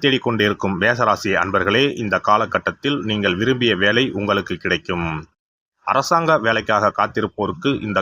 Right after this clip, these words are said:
காலகட்டத்தில் வேலை கண்டிப்பாக கிடைக்கும். பூர்வீக சொத்தில் இருந்த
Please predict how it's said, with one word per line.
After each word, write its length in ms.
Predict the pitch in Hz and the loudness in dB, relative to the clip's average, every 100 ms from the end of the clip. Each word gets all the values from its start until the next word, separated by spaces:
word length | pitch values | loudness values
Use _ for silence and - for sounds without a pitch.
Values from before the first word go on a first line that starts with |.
| 95 | 0
காலகட்டத்தில் 680 | 104 113 - - - 131 120 92 | 0 0 -4 -6 -6 -6 -4 0
வேலை 200 | 110 98 - | 0 0 -2
கண்டிப்பாக 500 | 104 123 - 113 113 | -2 -2 0 -2 -2
கிடைக்கும். 480 | 92 85 - 90 85 80 71 _ _ _ _ _ - | -2 -4 -4 -6 -4 -6 -10 _ _ _ _ _ 0
பூர்வீக 420 | 196 196 190 170 143 | 2 4 2 2 0
சொத்தில் 360 | - 120 110 - | -4 -4 -6 -4
இருந்த 200 | 110 104 | -4 0